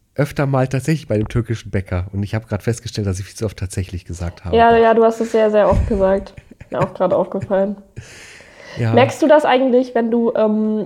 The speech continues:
Speaker 2: bei irgendjemandem darauf achtest, was er immer sagt oder, ja, also was er irgendwie sprachlich drin hat?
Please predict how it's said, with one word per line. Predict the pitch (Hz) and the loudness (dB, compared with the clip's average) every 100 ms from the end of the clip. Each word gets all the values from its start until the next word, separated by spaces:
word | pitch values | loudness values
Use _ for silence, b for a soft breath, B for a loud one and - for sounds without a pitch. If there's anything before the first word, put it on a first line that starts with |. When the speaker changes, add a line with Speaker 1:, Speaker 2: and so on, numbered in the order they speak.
| 226 | -2
Speaker 2:
bei | 214 208 | 2 4
irgendjemandem | 233 262 240 233 226 233 | 4 2 2 2 0 0
darauf | 220 214 220 | 2 2 2
achtest, | - - 226 240 247 B B B _ | -2 -2 0 0 -2 B B B _
was | 214 240 247 | 0 0 2
er | 226 220 | 2 2
immer | 247 254 240 226 | 2 2 2 2
sagt | 220 196 247 - - - | 2 2 2 -2 -6 -2
oder, | 226 220 226 226 220 - - _ _ _ - | 2 4 4 4 2 -4 -20 _ _ _ -2
ja, | 214 214 | 2 4
also | - 220 | 4 2
was | 220 233 | 2 2
er | |
irgendwie | 226 226 | 2 0
sprachlich | 214 - 226 240 233 226 - | -2 0 0 2 0 0 0
drin | 214 233 208 | 0 0 0
hat? | 214 - | -4 -6